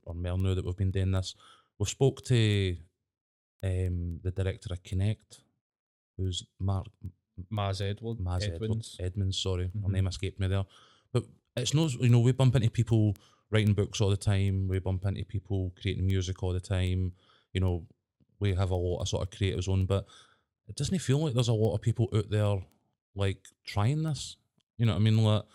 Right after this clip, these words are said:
Speaker 1: so, I mean, was this just something that you were always gonna do? Was that, this is, the, the vision was to get a movie out and, you know, but you never thought about maybe adapting to, like,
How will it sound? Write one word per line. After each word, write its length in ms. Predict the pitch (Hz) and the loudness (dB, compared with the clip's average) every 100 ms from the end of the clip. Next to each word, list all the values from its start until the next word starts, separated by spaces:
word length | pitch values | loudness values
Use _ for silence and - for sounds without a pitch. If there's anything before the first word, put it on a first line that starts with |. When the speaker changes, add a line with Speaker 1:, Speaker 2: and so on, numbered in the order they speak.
| - - _ | -20 -20 _
Speaker 1:
so, 460 | - 127 113 110 - _ _ _ _ _ _ _ _ _ 117 | -2 4 6 6 2 _ _ _ _ _ _ _ _ _ 2
I 60 | |
mean, 320 | 123 120 117 - _ _ _ _ _ _ _ _ _ | 6 6 4 -2 _ _ _ _ _ _ _ _ _
was 140 | 104 101 | 0 2
this 160 | 113 | 2
just 180 | - 113 | 2 2
something 200 | 117 113 | 4 4
that 80 | 110 | 4
you 80 | 101 | 0
were 80 | 101 | 2
always 340 | 104 101 104 | 2 2 0
gonna 300 | - 104 98 | 0 2 2
do? 200 | 107 120 | 2 2
Was 80 | 120 | 2
that, 260 | 107 82 98 | 2 -2 0
this 220 | 110 - | -2 -2
is, 120 | 87 | -6
the, 100 | 92 | -2
the 100 | 104 | 0
vision 320 | 92 95 101 95 | 0 2 4 4
was 220 | 98 92 | 2 0
to 160 | - 98 | -4 -4
get 220 | 101 - | -4 -2
a 40 | |
movie 340 | 98 98 92 98 | 0 0 0 -2
out 60 | |
and, 260 | 71 92 90 - _ _ _ _ _ _ | -2 -2 -4 -6 _ _ _ _ _ _
you 100 | 101 | 0
know, 160 | 95 95 98 | 2 0 -2
but 120 | 110 | 0
you 100 | 104 | 4
never 160 | 107 101 | 4 4
thought 220 | - 104 | 0 0
about 160 | 95 87 | 0 0
maybe 240 | 101 98 | 0 0
adapting 540 | 95 90 98 - 104 | 0 -2 -4 0 0
to, 140 | 95 98 | 2 0
like, 280 | 95 90 | 0 -4